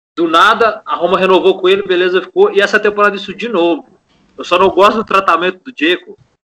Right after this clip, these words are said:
com a torcida da Roma, que teve que ter paciência com ele lá na primeira temporada, que foi uma temporada que ele chegou desacreditado e foi mal. E ainda na última temporada agora,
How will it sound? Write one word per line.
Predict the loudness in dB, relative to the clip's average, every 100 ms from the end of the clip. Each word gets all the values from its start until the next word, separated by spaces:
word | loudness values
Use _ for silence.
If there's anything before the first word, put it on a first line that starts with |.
| _ _ _
com | -2 0
a | 2
torcida | 2 2 0 0
da | 2 0
Roma, | 0 -4
que | -6 -2
teve | 2 2 2
que |
ter | -2 0
paciência | -4 -2 -4 -4 -6
com | -4
ele | -2
lá | -2
na | -4
primeira | -6 -6 -4 -4
temporada, | -6 -4 0 0 0
que | -6
foi | -10 -8
uma |
temporada | -8 -8 -4 -4 -4
que | -6
ele | -6
chegou | -6 -6
desacreditado | -6 -10 -10 -2 -2 -2
e |
foi | -2 -4
mal. | -2 -4 -4 -8 -20 _ _ _ _ _ _ _ _ 0
E | 4
ainda | 4 4
na | 4 4
última | 2 0 -4 -2
temporada | 0 0 -2 -2
agora, | 0 2 2 2 -4